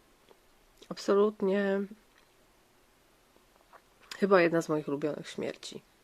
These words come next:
Tak czuję. Która mówi o pragnieniu zmiany. I te maki.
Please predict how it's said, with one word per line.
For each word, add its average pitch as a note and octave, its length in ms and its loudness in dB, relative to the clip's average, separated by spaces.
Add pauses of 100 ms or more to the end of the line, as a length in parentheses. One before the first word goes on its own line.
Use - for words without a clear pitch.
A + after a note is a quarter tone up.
(380)
Tak - 240 -18
czuję. - 300 -8 (2000)
Która E3+ 680 0 (640)
mówi F3+ 240 2
o E3+ 40 4
pragnieniu A3+ 640 8
zmiany. - 580 -6 (1600)
I F3 100 -2
te E3+ 140 -2
maki. F3 540 -2